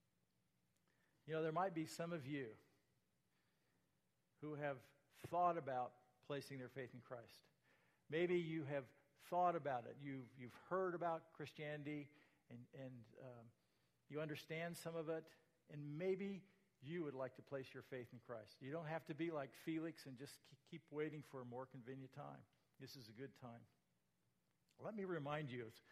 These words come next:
some of the basic things the Bible tells us about how to become a Christian or how to place your faith in Christ. The first thing is,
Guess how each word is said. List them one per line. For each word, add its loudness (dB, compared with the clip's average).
some 2
of 4
the 2
basic 4
things 0
the -2
Bible 2
tells 4
us 0
about 2
how 2
to 0
become -4
a -4
Christian -4
or -8
how -2
to -2
place -4
your -6
faith -4
in -8
Christ. -2
The -6
first 4
thing 2
is, 0